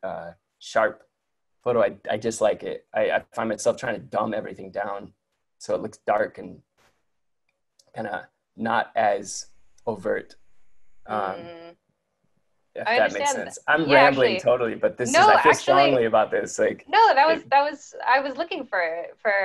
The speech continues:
Speaker 2: yeah, kind of your perspective on that, because, like, when I see your photos on Instagram or Twitter or something like that, I have, I've, I've, there've been times when I'm just like, "What is going on in this picture, Lance? Like, why did you choose this picture?" <laughs> I'm just like,
Speaker 1: Yeah,
Speaker 2: "I don't
Speaker 1: I
Speaker 2: know
Speaker 1: hope,
Speaker 2: what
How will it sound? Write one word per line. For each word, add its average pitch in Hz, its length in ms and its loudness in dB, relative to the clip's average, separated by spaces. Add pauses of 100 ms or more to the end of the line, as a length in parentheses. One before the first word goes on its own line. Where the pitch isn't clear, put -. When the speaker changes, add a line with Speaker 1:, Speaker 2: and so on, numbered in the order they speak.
(480)
Speaker 2:
yeah, 226 380 0
kind 233 120 -6
of 214 60 -8
your 226 100 -6
perspective - 520 -4
on 165 160 -2
that, 160 140 -8
because, - 260 -16
like, 202 200 -6
when 202 120 -6
I 196 100 -4
see 190 460 -8
your 175 140 -6
photos 170 260 -4
on 160 80 -6
Instagram 160 560 -2
or 156 160 0
Twitter 180 300 6
or 170 60 6
something 160 340 -2
like 165 180 -2
that, 170 240 2 (300)
I 233 100 4
have, 349 340 6
I've, 208 280 2
I've, 262 160 4 (140)
there've 262 180 8
been 277 100 -2
times 415 380 0
when 254 80 2
I'm 226 140 4
just 226 200 -4
like, 208 240 0
"What 330 240 6
is - 100 -20
going 208 280 0 (160)
on 240 240 6
in 196 60 -2
this - 160 -14 (120)
picture, 302 340 -6
Lance? - 300 -8
Like, - 120 -20
why 277 200 -2
did 311 220 -10
you 214 60 -18
choose 226 420 -10
this 226 220 -12 (120)
picture?" - 340 -16
<laughs> - 80 -6
I'm 277 220 2
just 254 200 0
like, 214 120 8
Speaker 1:
Yeah, - 140 8
Speaker 2:
"I - 40 8
don't 269 180 6
Speaker 1:
I - 20 0
Speaker 2:
know 262 220 10
Speaker 1:
hope, 240 100 6
Speaker 2:
what 247 220 6